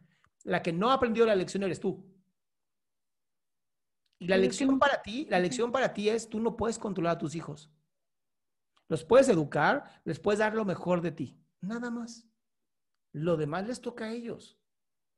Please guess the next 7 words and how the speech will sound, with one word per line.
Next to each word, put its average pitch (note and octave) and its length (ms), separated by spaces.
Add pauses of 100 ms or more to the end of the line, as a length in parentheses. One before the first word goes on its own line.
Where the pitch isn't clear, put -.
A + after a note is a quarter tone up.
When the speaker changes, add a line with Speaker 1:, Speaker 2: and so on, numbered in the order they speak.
(1500)
Speaker 2:
Es A#3 180
que C4 140
ese C4 140
es B3 120
el A#3+ 80
problema A#3 600
y G3 220